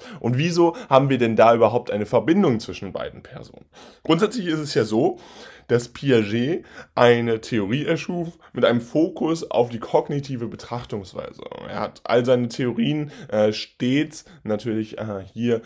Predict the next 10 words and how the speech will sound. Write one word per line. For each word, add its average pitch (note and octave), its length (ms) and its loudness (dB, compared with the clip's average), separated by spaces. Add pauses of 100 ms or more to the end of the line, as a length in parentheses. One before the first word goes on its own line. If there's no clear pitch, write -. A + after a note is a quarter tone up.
(140)
auf G2 500 0
die F#2+ 240 -12
kognitive G#2 680 -4
Seite F#2+ 380 -6
bezogen D3 680 -6
und A2 140 -4
ist - 140 -12
dementsprechend A2 640 -6 (840)
auch - 240 -4
immer, B2 280 2